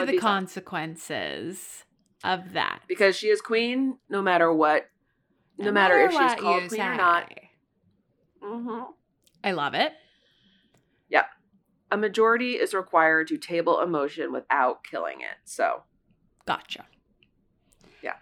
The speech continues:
Speaker 2: Okay, so many options thus far. Let's talk about
Speaker 1: Mm-hmm.
Speaker 2: more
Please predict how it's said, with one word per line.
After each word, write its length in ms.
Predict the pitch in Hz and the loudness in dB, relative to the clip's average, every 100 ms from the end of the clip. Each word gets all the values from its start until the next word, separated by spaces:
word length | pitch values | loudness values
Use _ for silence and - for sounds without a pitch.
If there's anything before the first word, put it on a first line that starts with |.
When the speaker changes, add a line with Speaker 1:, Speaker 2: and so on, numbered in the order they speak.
| _ _ _ | _ _ _
Speaker 2:
Okay, 380 | 381 539 523 466 539 | -8 -2 2 4 2
so 180 | - 294 | 0 0
many 180 | 233 220 | 2 0
options 500 | 196 196 208 196 - | 0 -2 -12 -12 -10
thus 340 | 196 190 - | -8 -8 -10
far. 600 | - 202 220 285 392 - | -8 -6 -4 -4 -4 -6
Let's 440 | 185 196 226 - | -2 -2 -2 -10
talk 320 | - - 180 180 | -16 -18 -16 -10
about 400 | 180 185 190 208 | -4 -2 -2 -4
Speaker 1:
Mm-hmm. 180 | 202 | -4
Speaker 2:
more 340 | 190 208 370 | -2 0 -2